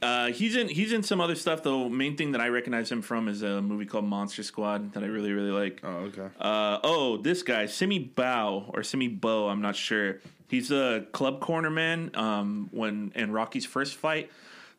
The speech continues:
Speaker 1: I've never se-, I've only seen him in one other thing, but, um,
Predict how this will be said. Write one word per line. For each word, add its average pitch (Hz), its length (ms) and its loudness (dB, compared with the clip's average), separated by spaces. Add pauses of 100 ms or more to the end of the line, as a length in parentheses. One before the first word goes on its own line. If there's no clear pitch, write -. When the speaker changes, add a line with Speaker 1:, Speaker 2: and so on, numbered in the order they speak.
(120)
Speaker 1:
I've 131 180 2
never 170 220 0
se-, - 180 -4
I've 139 240 0
only 170 220 2
seen 165 180 0
him 160 120 0
in 131 100 -2
one 131 180 0
other 131 200 2
thing, 131 320 -2
but, 107 260 0
um, 98 500 -2